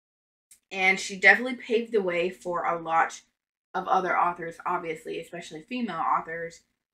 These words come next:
uh, female Black authors. And I read Hitting a Straight Lick with a Crooked Stick, which was a com-, uh, bind up of her short stories and collections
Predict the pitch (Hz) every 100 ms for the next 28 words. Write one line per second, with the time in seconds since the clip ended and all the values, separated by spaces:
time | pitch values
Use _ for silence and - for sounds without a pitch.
0 | _ 175 160 - 208 185 175 156 - 151
1 | 165 156 160 - _ _ _ - 202 196
2 | - 190 220 240 220 214 208 220 226 226
3 | 214 208 196 180 190 - _ _ _ _
4 | _ _ 190 180 202 185 170 - 196 226
5 | - 190 180 180 180 - 175 165 - 208
6 | 202 - _ _ 180 170 170 165 160 165
7 | - _ _ _ _ _ - 196 190 190
8 | 196 196 196 190 190 190 180 - 170 -
9 | - 202 202 196 190 190 202 - _ _
10 | _ 180 175 170 165 - 160 151 - 247
11 | 247 254 240